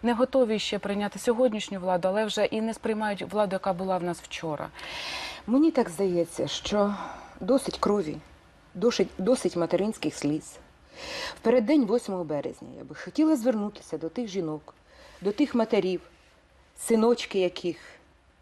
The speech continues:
Speaker 2: щось там проти нашої незалежності, проти наших кордонів, про-, проти самостійності нашої держави.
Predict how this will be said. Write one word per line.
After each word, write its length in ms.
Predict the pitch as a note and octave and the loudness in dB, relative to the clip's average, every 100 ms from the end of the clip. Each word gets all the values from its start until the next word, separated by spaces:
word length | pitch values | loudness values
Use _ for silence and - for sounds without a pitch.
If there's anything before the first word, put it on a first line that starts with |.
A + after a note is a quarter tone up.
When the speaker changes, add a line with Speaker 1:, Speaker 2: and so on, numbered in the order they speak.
| _ | _
Speaker 2:
щось 260 | - A#3+ A3+ | -2 0 2
там 280 | - G3 F#3 - _ _ _ _ _ _ _ _ _ _ | 2 0 0 -10 _ _ _ _ _ _ _ _ _ _
проти 240 | A3 A3 G#3 | -2 2 4
нашої 320 | A#3+ - F3+ | 2 2 0
незалежності, 920 | F3 E3 F3+ G#3 F#3 F3 - - D#3 - - - - | 0 2 0 0 -2 -8 -10 -14 -14 -14 -20 -12 -4
проти 200 | G3+ A3+ | 0 4
наших 340 | C#4+ B3 F#3+ | 4 2 -2
кордонів, 680 | F#3+ E3+ E3 E3+ E3 D#3 D3+ - - | -2 -2 0 0 -2 -6 -10 -18 -6
про-, 140 | G#3 G3+ | 0 0
проти 340 | - C4+ A#3+ | 2 0 2
самостійності 800 | - G3+ G3 - B3+ G#3+ E3+ - | 0 0 0 -2 0 0 -2 -4
нашої 400 | E3+ F#3 G3+ F3 | -4 -4 -4 -6
держави. 600 | D3 D3 C#3 F3+ F#3+ D#3+ | -6 -6 -2 2 2 0